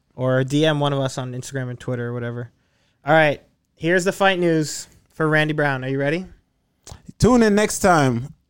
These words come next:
Speaker 2: Next show
Speaker 1: <laughs>
Speaker 2: is
Speaker 1: Yeah.
Speaker 2: gonna be
Speaker 1: <laughs> To hear the fight news.
Speaker 2: to hear
Speaker 1: No.
Speaker 2: the fight news. Uh,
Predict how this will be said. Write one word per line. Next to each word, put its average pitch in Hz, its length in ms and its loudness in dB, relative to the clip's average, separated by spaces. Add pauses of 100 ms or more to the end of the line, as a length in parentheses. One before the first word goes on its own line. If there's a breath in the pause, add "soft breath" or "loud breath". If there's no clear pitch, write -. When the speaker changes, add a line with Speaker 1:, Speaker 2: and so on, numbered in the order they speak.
(140)
Speaker 2:
Next 170 240 -2
show 170 300 4
Speaker 1:
<laughs> - 140 0
Speaker 2:
is - 180 6
Speaker 1:
Yeah. 170 100 4
Speaker 2:
gonna 180 280 4
be 240 200 2
Speaker 1:
<laughs> - 0 -
To 214 200 4
hear 294 140 4
the 247 80 0
fight 254 260 2
news. 180 160 2
Speaker 2:
to 180 60 6
hear 196 160 6
Speaker 1:
No. 180 60 4
Speaker 2:
the 180 60 0
fight 180 240 2
news. 135 460 2
Uh, 139 460 4